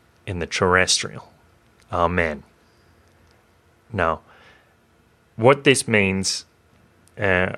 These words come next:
and I'm not entirely sure if I know what this means, but this is,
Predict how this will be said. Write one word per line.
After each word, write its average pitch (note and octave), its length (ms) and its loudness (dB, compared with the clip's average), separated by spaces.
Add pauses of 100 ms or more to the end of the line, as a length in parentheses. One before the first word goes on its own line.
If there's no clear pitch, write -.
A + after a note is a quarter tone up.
and G2+ 160 4
I'm G2 300 -4
not A2 320 0
entirely F#2+ 460 0
sure F2 300 2
if E2+ 120 -4
I F#2 60 0
know F2 220 0
what F2 160 -2
this - 160 -2
means, E2 220 -4
but G2+ 160 -4
this F#2+ 200 0
is, - 240 -4